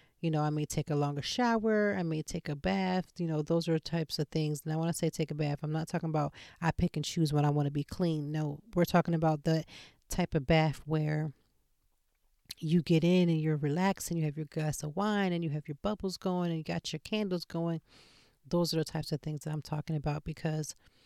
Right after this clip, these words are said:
building yourself back up will help you to deal with anything that you have to go, you know, have coming up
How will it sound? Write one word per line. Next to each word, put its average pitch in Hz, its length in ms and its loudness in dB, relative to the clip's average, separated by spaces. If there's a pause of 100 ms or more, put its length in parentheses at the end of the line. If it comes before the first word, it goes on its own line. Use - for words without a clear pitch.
(380)
building 226 360 8
yourself 165 400 2
back 156 260 0
up 160 280 -4
will 160 100 2
help 160 320 0
you 156 100 0
to 147 120 0
deal 160 200 2
with 156 220 -2
anything 156 300 -2
that 156 220 -8
you 151 60 -4
have 151 220 -2
to 156 80 -6
go, 151 260 0
you 175 100 -2
know, 151 260 0 (180)
have 170 200 -2
coming 160 260 2
up 165 180 -2